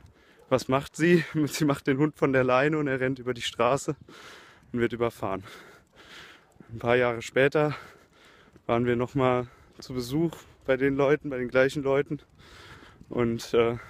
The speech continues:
sie fragt mich, „Soll ich lieber die Treppe von oben runter gehen oder lieber die Treppe von unten nehmen?“ Weil es gab zwei Möglichkeiten. Man konnte oben rumgehen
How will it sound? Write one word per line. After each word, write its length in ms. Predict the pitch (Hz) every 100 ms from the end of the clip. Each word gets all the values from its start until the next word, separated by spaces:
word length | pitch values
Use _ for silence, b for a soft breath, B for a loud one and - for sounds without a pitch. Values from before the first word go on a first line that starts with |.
| B B B B B B
sie 160 | - 127
fragt 360 | - 135 -
mich, 280 | 139 135 - B B B B
„Soll 140 | - 127
ich 100 | -
lieber 220 | 143 139
die 120 | 127
Treppe 300 | - 143 151
von 180 | 139 127
oben 260 | 127 170 180
runter 360 | 185 190 190 175
gehen 340 | 185 190 185
oder 260 | 131 156 151
lieber 260 | 156 151
die 120 | 139
Treppe 260 | 139 151 139
von 200 | - 139
unten 380 | 156 151 123 117
nehmen?“ 300 | 107 104 104
Weil 160 | 107
es 160 | 107 -
gab 220 | 123 -
zwei 140 | 131 131
Möglichkeiten. 560 | 131 - - 110 104
Man 120 | 104
konnte 260 | 104 117 110
oben 260 | 123 147 147
rumgehen 560 | 156 165 156 165 170